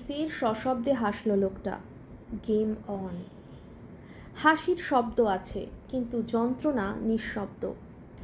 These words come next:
কান্না নিঃশব্দ, মৃত্যুরও কোনো শব্দ হয় না। সে চুপি চুপি আসে।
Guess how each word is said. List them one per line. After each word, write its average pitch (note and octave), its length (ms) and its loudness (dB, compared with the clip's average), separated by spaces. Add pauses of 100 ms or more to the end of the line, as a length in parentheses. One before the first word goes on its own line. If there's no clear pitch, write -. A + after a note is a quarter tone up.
(300)
কান্না D4 520 2
নিঃশব্দ, A#3 720 0 (460)
মৃত্যুরও A#3 520 2
কোনো A#3+ 240 0
শব্দ G#3+ 380 -4
হয় G3 280 -2
না। F#3 140 -8 (520)
সে A3+ 320 2 (420)
চুপি C#4+ 300 -6
চুপি G3+ 380 -8
আসে। - 360 -10